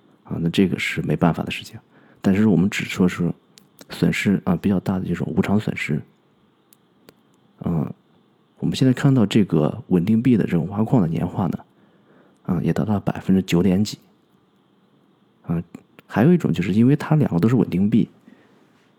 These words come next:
如果说你说，“哎，我没有另外一个稳定币怎么办呢？”其实比如说我只持有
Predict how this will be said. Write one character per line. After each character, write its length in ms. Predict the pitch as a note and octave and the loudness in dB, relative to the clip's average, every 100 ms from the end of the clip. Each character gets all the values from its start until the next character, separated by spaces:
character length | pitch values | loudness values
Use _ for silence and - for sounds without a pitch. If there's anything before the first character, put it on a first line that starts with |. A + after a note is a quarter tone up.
| _ _ | _ _
如 280 | - E2+ A2+ | -10 0 2
果 120 | C#3 | 4
说 160 | A2+ C3 | 4 6
你 140 | G#2+ | 4
说 180 | E2 A2+ | 2 -2
，“哎， 100 | G2+ | 2
我 220 | F2+ E2+ | 2 2
没 220 | E2+ F#2 | 4 4
有 80 | B2 | 6
另 160 | A2+ C3 | 4 4
外 100 | D3 | 4
一 40 | |
个 60 | G#2 | 2
稳 100 | D#2 | 0
定 80 | - | 0
币 120 | F#2+ | 0
怎 120 | E2+ | 0
么 60 | - | -2
办 200 | - A#2+ | 0 0
呢？” 80 | - | 0
其 160 | - F2+ | -4 -6
实 60 | E2+ | -2
比 100 | E2+ | -2
如 40 | |
说 120 | G2+ | -2
我 120 | F#2+ - _ | -2 -6 _
只 140 | - - | -10 -6
持 220 | - - | -2 2
有 120 | G#2 | 2